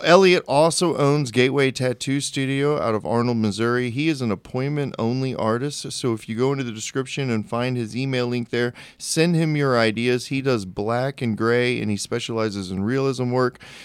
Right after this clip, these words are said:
So work out something with him that you guys will probably, uh, find to be better than you thought going into it,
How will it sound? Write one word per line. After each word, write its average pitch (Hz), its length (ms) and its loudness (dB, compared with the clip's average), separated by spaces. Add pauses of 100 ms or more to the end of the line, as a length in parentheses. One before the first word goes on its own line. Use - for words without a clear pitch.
So 147 340 8
work 147 360 4
out 165 220 2
something 156 340 0
with 147 160 0
him 147 320 0
that 131 120 0
you 131 180 -2
guys 131 280 2
will 120 120 -6
probably, 127 720 -2 (280)
uh, 104 200 2
find 131 440 0
to 120 120 -2
be 117 320 0
better 131 400 2
than 131 240 0
you 120 240 -2
thought 127 400 -2
going 113 320 0
into 131 400 -2
it, 120 160 0